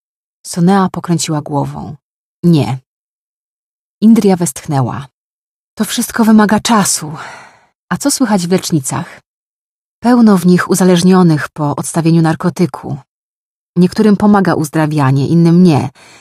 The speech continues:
Na szczęście magowie odporni na Nil wyleczyli się samoczynnie, więc zostało nam tylko około czterdziestu osób, którym się nie udało". Idąc przez ogród, rozmawiały o ciągnących się kłopotach z Nilem.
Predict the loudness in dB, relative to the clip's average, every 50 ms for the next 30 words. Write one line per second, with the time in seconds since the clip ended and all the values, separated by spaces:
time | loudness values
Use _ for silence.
0 | _ _ _ _ _ -4 -2 -2 0 0 0 0 0 2 2 2 4 4 2 2
1 | 2 2 2 2 2 0 -2 -4 -4 -2 0 2 4 4 4 4 4 4 4 4
2 | 4 4 2 0 -2 -2 0 0 0 0 0 -2 -2 -2 -2 -2 -4 -6 -6 -4
3 | -2 -2 -2 -2 -2 -2 -2 0 0 0 -2 -4 -6 -8 -12 -16 -20 -20 _ _
4 | _ _ _ _ -12 -6 -4 -4 -4 -4 -6 -8 -8 -8 -6 -4 -2 0 2 2
5 | 2 2 0 -2 -2 -4 -4 -4 -6 -8 -8 -8 -8 -6 -4 -2 -4 -4 -4 -4
6 | -4 -4 -4 -4 -6 -6 -6 -6 -4 -4 -4 -4 -6 -8 -10 -10 -10 -10 -10 -8
7 | -6 -6 -4 -4 -2 -2 0 0 0 0 0 -2 -2 -4 -6 -8 -10 -14 _ _
8 | _ _ _ _ _ _ _ _ _ _ _ _ _ _ _ _ _ _ _ _
9 | _ _ -2 0 2 2 2 0 -2 -4 -6 -4 -4 -4 -4 -2 -2 -2 -2 -2
10 | -2 -4 -2 -2 -4 -2 0 0 0 0 0 0 0 0 0 0 -2 -2 -4 -4
11 | -4 -2 -2 -2 -4 -4 -6 -6 -4 -4 -2 -2 -4 -4 -6 -8 -12 -12 -12 -12
12 | -12 -12 -12 -12 -10 -10 -10 -8 -8 -8 -8 -8 -6 -6 -4 -4 -4 -4 -6 -8
13 | -10 -14